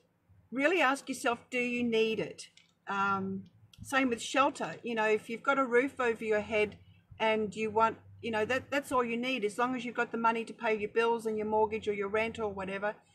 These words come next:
do you really need those cushions? Do you really need that new linen that is, is going to match or is going to be, um, in your new decor?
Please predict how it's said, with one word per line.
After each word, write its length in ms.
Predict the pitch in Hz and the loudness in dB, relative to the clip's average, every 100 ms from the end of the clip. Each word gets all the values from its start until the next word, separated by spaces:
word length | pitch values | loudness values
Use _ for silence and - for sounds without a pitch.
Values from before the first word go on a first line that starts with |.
| _ _ _ | _ _ _
do 80 | - | -4
you 320 | 247 247 247 | -2 -2 -4
really 320 | 220 240 233 233 | 0 2 2 0
need 400 | 240 254 254 - | 0 0 -2 2
those 320 | 226 214 - - | 2 2 -2 -10
cushions? 500 | 208 - 165 165 - | -8 -6 -8 -8 -6
Do 120 | 214 | -4
you 140 | 220 | -4
really 280 | 220 233 226 | -2 0 0
need 380 | 226 233 240 220 | 0 0 -2 0
that 180 | 226 214 _ _ _ _ _ _ | -2 -2 _ _ _ _ _ _
new 340 | 233 240 247 | -2 0 -2
linen 560 | 233 240 247 214 196 180 | 0 -2 0 -2 -4 -6
that 120 | 202 190 - _ _ - | -8 -8 -12 _ _ -12
is, 220 | 202 - | -12 -10
is 120 | 214 170 | -12 -2
going 220 | 226 220 | -2 0
to 100 | 214 | -4
match 420 | 220 226 - - - | 0 0 -2 -12 -4
or 240 | 202 202 | -2 -2
is 140 | 202 | -4
going 300 | - 220 214 | -4 -4 -4
to 120 | 202 208 | -10 -6
be, 380 | 214 202 190 _ _ _ _ _ | -6 -6 -10 _ _ _ _ _
um, 560 | 202 202 196 196 190 196 - _ _ _ _ _ _ _ _ | -6 -4 -4 -6 -8 -10 -14 _ _ _ _ _ _ _ _
in 100 | 190 | -4
your 140 | 214 208 | -2 -2
new 200 | 208 202 | -2 -2
decor? 720 | 190 214 220 - 214 175 170 | 0 0 0 -4 -6 -6 -10